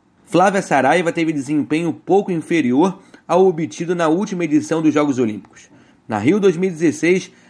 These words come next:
a ginasta encerrou como a quinta colocada.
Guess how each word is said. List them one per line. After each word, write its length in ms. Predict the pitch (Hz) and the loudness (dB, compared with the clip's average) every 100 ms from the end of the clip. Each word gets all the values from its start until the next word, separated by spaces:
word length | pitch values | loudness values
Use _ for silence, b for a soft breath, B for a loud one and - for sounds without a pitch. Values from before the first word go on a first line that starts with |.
| b | b
a 140 | 170 175 | -2 0
ginasta 400 | 170 165 160 170 | 0 -2 -4 -6
encerrou 400 | - 139 151 165 | -4 0 0 0
como 200 | 160 156 | -2 -2
a 60 | |
quinta 320 | - 185 185 | -2 -4 -4
colocada. 580 | 175 151 135 110 107 - | -2 -2 0 -4 -8 -14